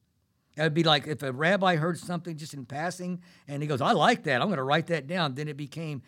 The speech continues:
into one of the, the Talmud or the Mishnah.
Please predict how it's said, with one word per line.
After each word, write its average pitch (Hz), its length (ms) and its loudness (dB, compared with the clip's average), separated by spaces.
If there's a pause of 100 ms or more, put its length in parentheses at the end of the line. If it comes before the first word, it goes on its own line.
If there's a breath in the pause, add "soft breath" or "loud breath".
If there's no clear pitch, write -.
(140 soft breath)
into 131 240 -10
one 143 180 -8
of 131 60 -10
the, 123 100 -14
the 127 200 -10
Talmud 139 480 -6 (340 soft breath)
or 139 120 -8
the 135 100 -6
Mishnah. 127 580 -8